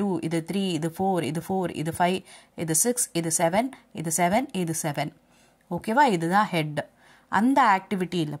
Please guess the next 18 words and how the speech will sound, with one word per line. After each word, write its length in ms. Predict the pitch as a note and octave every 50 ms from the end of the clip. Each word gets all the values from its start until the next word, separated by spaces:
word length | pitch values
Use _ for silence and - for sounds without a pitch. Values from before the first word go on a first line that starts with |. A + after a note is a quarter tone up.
| -
போயிட்டு 400 | D3+ D3 D3 C#3+ C#3 - D#3 D3+ E3 F#3 A3 C#4 C#4 - - _ _ - -
ஸ்லாக் 340 | - A#3+ B3+ C#4 C#4+ C#4+ C#4 C4
எப்படி 180 | G#3 G#3 A3+ -
கண்டுபிடிக்கிறதுனா, 640 | G#3+ G#3+ G3+ F#3+ G#3 F3+ E3+ F#3 E3 E3+ F#3 B3 C4+ - F3+ G3
எல் 140 | G#3 A3 A3 A3
மைனஸ் 340 | G3+ F#3+ F#3 E3+ E3+ - - - E3 D#3
இ. 20 | C3 - _ _ - - - - _ _ -
அப்ப 120 | F#3+ G3+ -
சிக்ஸ்டீன் 400 | - G3 - - A#3+ A#3+ A3 G3+ F#3+
minus 300 | E3+ E3 E3+ G#3+ B3+ - - -
ten, 180 | G#3 F3 E3 E3+ D#3+ D#3 D#3 - _ - - - _ _
ட்வென்டி 220 | - G3+ G3+ G3+ G3
ஃபைவ் 180 | - A3+ A3 G#3 F#3+
minus 280 | F3+ F3 F3+ G3+ A3+ - -
thirteen, 440 | F3+ D#3+ D3+ - F3 F#3 F#3 F#3 F3 D#3+ D3+ - _
ட்வென்டி 240 | - G3 G3 G3+ A#3 -
செவன் 240 | A3+ G#3 G#3 A3+ A#3 G#3+
minus 280 | F#3 F3 E3+ F3+ G#3+